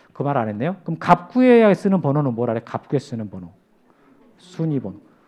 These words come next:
을구에 쓰는 번호 뭐라 그래요? 순위번호. 그러니까 갑구와 을구에는 왜 순위번호라 그러는 거예요? 이게 권리는 순위가 문제가 되기 때문에 일 순위 권리냐, 이 순위 권리냐가 문제가 돼.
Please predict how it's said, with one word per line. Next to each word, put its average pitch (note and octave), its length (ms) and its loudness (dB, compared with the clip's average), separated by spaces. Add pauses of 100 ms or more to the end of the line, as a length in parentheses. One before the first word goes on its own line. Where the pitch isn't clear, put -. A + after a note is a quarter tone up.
(200)
을구에 G#3 400 4
쓰는 G#3 340 0
번호 E3 200 2
뭐라 C3 260 0
그래요? G2+ 240 -8 (800)
순위번호. A#2+ 600 -6
그러니까 - 240 -12
갑구와 G3 800 -2 (260)
을구에는 E3 580 2
왜 E3+ 120 2
순위번호라 A3+ 640 0
그러는 A2 240 -8
거예요? F2 380 -12 (1400)
이게 E3+ 180 -2
권리는 D#3 420 2
순위가 A3+ 280 0
문제가 D#3 260 0
되기 B2+ 180 -2
때문에 A#2 320 -4
일 E3 200 -4
순위 G#3+ 300 0
권리냐, E3 720 0
이 E3+ 140 -2
순위 F3 180 -4
권리냐가 D3 320 0
문제가 A2 320 -8
돼. - 140 -20